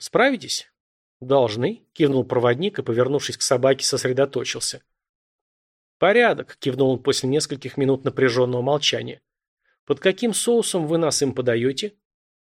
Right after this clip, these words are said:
"Показываю вживую, какой именно должна быть собака этой породы", усмехнулся генерал. "Думаете, проглотят?" "Сами попросили", пожал плечами Лоскутов. "А вот это уже интересно",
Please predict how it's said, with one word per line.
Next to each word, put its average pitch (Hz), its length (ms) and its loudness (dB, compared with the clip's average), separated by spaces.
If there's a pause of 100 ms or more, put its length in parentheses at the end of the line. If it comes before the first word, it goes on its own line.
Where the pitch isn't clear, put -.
(480)
"Показываю 190 540 0
вживую, 214 460 2
какой 151 340 2
именно 160 220 0
должна 143 300 2
быть 135 140 -2
собака 143 440 2
этой 156 140 -4
породы", 180 400 2
усмехнулся 120 560 -6
генерал. 123 460 -4 (800)
"Думаете, 120 380 -2
проглотят?" 127 640 -2 (380)
"Сами 131 400 0
попросили", 120 800 -2
пожал 131 320 4
плечами 120 420 0
Лоскутов. - 580 -6 (920)
"А 120 60 2
вот 147 100 4
это 208 140 -2
уже 226 120 2
интересно", 196 680 2